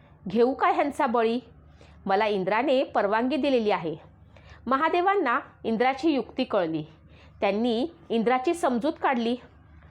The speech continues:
महादेव इंद्राला म्हणाले, "इंद्रा, त्यांच्या चुकीचं तू किती राग धरणार आहेस? देवांना हे शोभा देत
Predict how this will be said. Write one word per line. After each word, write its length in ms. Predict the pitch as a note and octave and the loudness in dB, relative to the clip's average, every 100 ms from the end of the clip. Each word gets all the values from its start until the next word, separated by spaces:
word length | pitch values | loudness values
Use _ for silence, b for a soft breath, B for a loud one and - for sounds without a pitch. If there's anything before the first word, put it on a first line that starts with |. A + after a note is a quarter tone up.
| - F#3 | -12 -6
महादेव 560 | F#3 F#3+ A#3+ B3 B3+ - B - | -2 -2 2 2 2 -2 B -4
इंद्राला 420 | G#3+ A3 A#3+ E4 | -2 0 2 2
म्हणाले, 420 | F4 D#4 A3+ D#3 D3+ - B B B | 2 0 0 -4 -8 -20 B B B
"इंद्रा, 400 | - G3 F#3+ A3+ G4+ - B B B - | -4 -2 0 0 -2 -8 B B B 0
त्यांच्या 480 | B3 A#3+ D#4 B3 D#4+ - - C#4 | 0 2 2 2 0 -6 -10 -4
चुकीचं 520 | - D#4 D#4 F3 D#3+ - B B - | -2 -2 0 0 0 -4 B B -4
तू 60 | E4 | -2
किती 400 | D4 A3+ D#4+ G4 | -2 -2 2 2
राग 180 | C4+ A3 | 2 0
धरणार 300 | A#3 A3 G#3 | -2 0 0
आहेस? 480 | G3+ E3 G3 G#3 - - B B B F#3+ | -2 -2 -4 -4 -8 -20 B B B -2
देवांना 460 | F#3+ F3+ G#3 A#3+ | 0 2 0 -2
हे 300 | A#3+ C4+ B3+ E4 | 0 2 2 0
शोभा 400 | B3 F#3 G3+ E4 | -2 0 0 0
देत 160 | F#4 | 0